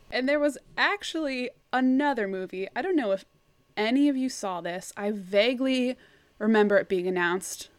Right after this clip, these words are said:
when it came out, but, um, two thousand sixteen, a television continuation of the series, Hey Arnold, the Jungle Movie,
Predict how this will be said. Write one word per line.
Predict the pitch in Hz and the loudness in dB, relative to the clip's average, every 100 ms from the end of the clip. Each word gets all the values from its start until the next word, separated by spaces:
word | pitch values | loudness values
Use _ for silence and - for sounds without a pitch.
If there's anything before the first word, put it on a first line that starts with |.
| _ | _
when | 208 202 | 0 0
it | 202 | 0
came | - 202 | 0 0
out, | 180 175 233 - - - - - _ - | 2 2 2 0 -6 -20 -20 -20 _ 2
but, | 208 196 - | 6 6 6
um, | 196 196 180 175 220 208 _ - - _ _ _ _ - | 4 4 2 -2 -6 -10 _ -20 -20 _ _ _ _ -4
two | - | 2
thousand | 320 320 285 | 6 6 6
sixteen, | 247 - 226 196 | 2 -2 -2 0
a | |
television | - - 196 220 247 254 262 254 - _ _ | -2 0 2 4 4 2 2 2 0 _ _
continuation | - 226 240 214 180 208 269 | -6 -2 0 0 0 0 0
of | 285 | 0
the | 269 | 0
series, | - 254 254 254 | -2 0 2 0
Hey | - 208 220 | -4 -4 -2
Arnold, | 196 196 202 202 196 - - - _ | -2 0 0 -2 -6 -12 -20 -20 _
the | 208 | -4
Jungle | 180 202 208 226 | -2 2 2 2
Movie, | 208 180 160 165 175 | 0 0 0 -2 -4